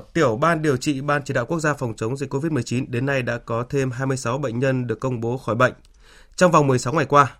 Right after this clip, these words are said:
mười hai trong tổng số mười ba tỉnh, thành phố trừ Hải Dương đang có xu hướng giảm ca mắc trong ngày. Thời gian đầu ghi nhận trung bình mười lăm ca một ngày, riêng bốn ngày nghỉ Tết chỉ còn ghi nhận một đến hai ca. Trước diễn biến của dịch covid mười chín, có thêm ba địa phương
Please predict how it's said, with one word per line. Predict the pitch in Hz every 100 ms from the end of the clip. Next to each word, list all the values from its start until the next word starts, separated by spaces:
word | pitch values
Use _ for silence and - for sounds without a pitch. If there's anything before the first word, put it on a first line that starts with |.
| -
mười | 117 131
hai | 147 143
trong | 147 139
tổng | 127 107
số | 117
mười | 139 131
ba | 127
tỉnh, | 123 127 104
thành | 113 107
phố | 104 117
trừ | 135 127
Hải | 104
Dương | 127 123 - -
đang | 120 127
có | - 117
xu | 123 139
hướng | 131 120 113 151
giảm | 151 110 95
ca | 120
mắc | 143 156
trong | 143
ngày. | 127 107 _ - _ _ - -
Thời | 143
gian | 160 151
đầu | 135 120
ghi | 139
nhận | 147 131
trung | 131 143
bình | 139 120 117 120
mười |
lăm | 135 127
ca | 139 127
một | 117
ngày, | 120 107 - - - -
riêng | 156 143
bốn | 139
ngày | 160
nghỉ | 120 107
Tết | 165 180 - _ _ - -
chỉ | - 123
còn | 131 120
ghi | 139
nhận | 143 127
một | 117 104
đến | 113
hai | 131
ca. | 131 127 - _ _ _ - - - _ -
Trước | - 226
diễn | 170
biến | 165 208
của | 196 151
dịch | 139
covid | 165 208
mười | 175
chín, | - 143 165
có | 160
thêm | 175 165
ba | 175
địa | 156 139
phương | 170 160